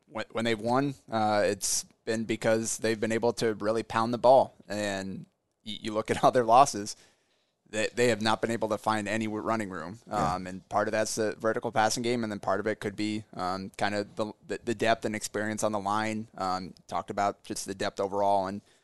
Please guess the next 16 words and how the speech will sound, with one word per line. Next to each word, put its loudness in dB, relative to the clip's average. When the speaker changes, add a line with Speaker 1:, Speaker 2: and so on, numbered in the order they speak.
Speaker 1:
uh, -2
being -6
able -2
to -2
maintain -4
effort -2
for -2
a -4
full, 0
uh, -2
full 0
game. -4
Um, -4
it's -20
kind -8
of -4